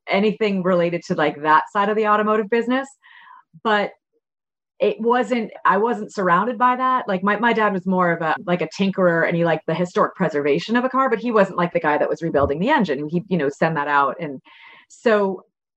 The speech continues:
I never, um, knew that that was a career.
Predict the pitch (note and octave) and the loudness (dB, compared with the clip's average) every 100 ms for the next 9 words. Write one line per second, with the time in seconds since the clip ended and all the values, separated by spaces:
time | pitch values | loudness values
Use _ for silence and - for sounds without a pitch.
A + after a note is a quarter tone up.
0 | _ _ _ _ - A3 A3 B3 A3 F#3+ | _ _ _ _ 0 2 2 -2 -2 0
1 | G3 F#3+ E3+ - E3+ D#3+ D3 D3 F3+ F#3+ | 0 2 0 0 -2 -2 -4 -8 -4 0
2 | G#3 F#3+ F3 D#3+ E3 D#3 - - F3 - | 2 0 0 -2 -4 -8 2 2 2 -4